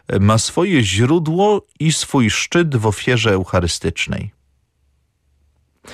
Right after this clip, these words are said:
Życie moralne i urząd nauczycielski Kościoła.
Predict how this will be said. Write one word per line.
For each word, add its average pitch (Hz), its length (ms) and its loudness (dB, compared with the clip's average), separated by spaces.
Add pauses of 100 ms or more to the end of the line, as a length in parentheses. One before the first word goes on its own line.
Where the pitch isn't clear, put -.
(460)
Życie 151 500 2
moralne 147 720 4
i 139 180 -2 (120)
urząd 135 560 2
nauczycielski 107 1040 0
Kościoła. 82 680 0